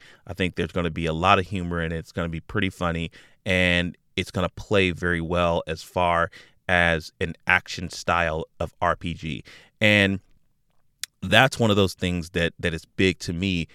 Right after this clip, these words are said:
because as a transition from playing turn-based R P Gs to only really being offered, uh, action R P Gs, this was one that I accepted. I didn't accept too much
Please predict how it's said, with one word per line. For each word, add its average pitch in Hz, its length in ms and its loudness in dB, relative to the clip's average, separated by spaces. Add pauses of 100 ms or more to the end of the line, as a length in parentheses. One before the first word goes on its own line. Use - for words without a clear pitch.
(260)
because 92 480 0 (120)
as 95 120 -2
a 87 80 -4
transition 110 1000 0 (320)
from 95 240 -2
playing 92 580 0
turn-based 135 540 0
R 80 100 4
P 85 180 -4
Gs 78 440 -6 (340)
to 92 520 -2 (320)
only 107 320 2
really 98 300 0
being 87 260 -2 (120)
offered, 90 560 0 (400)
uh, 87 280 2 (100)
action 87 300 0
R 80 80 -2
P 87 120 -6
Gs, 80 300 -6
this 104 240 -4
was 92 220 -6
one 85 420 -2
that 82 120 -4
I 73 140 -2
accepted. - 640 -12 (320)
I 104 60 -2
didn't 117 160 4
accept - 480 -2
too - 180 -6
much 85 320 -4